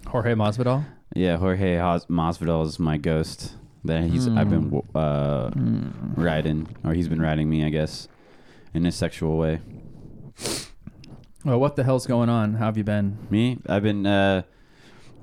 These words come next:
Speaker 2: uh, that last podcast that we did, I was getting sick. Um,
Speaker 1: We had a violent snowstorm.
Speaker 2: uh, it, it was really bad.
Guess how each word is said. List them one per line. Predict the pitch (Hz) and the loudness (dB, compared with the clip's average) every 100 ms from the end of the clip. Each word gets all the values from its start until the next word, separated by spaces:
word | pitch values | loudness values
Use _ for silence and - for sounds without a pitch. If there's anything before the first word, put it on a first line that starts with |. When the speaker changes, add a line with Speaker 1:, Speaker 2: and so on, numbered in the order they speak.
| - - - | -20 -10 0
Speaker 2:
uh, | 101 104 104 95 - | 4 6 4 0 0
that | 107 - - | 0 0 -4
last | 107 107 101 - - | 0 2 0 -6 -6
podcast | - 107 - 98 - | 0 0 2 0 2
that | 92 | 0
we | 92 | 2
did, | 92 92 | 2 2
I | |
was | 92 90 | 2 0
getting | 92 80 | 0 -2
sick. | - - 110 107 - - - - _ - - - - - - | -4 0 0 0 -6 -12 -20 -20 _ -20 -20 -20 -20 -20 -10
Um, | - 85 82 82 80 80 76 76 | -2 2 4 2 2 0 -2 -2
Speaker 1:
We | 110 | 0
had | 120 | 2
a | 110 | 2
violent | 110 110 110 - | 2 2 2 0
snowstorm. | - 107 - 101 101 117 120 | -2 -2 -2 -2 0 0 0
Speaker 2:
uh, | - 87 85 82 78 71 - - - - | 2 4 4 4 2 0 -4 -18 -8 0
it, | 98 - - - _ - | 0 0 -8 -20 _ 0
it | |
was | 98 87 | 0 2
really | 117 | 2
bad. | 95 90 90 87 82 | 2 2 4 4 2